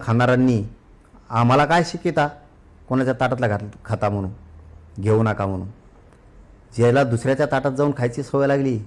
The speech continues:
त्याने असल्या बाता नाही मारायच्या. हा, उंटावर उभा राहून.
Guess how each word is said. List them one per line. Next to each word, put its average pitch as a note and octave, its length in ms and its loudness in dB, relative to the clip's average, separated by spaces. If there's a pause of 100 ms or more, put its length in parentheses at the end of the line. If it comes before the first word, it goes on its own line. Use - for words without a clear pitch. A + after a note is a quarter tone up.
(440)
त्याने B2 140 0
असल्या C3+ 260 0
बाता C#3 360 2
नाही D#3 120 0
मारायच्या. D3+ 420 0 (800)
हा, G#2+ 360 2
उंटावर B2 480 2
उभा A2+ 160 2
राहून. G2+ 180 0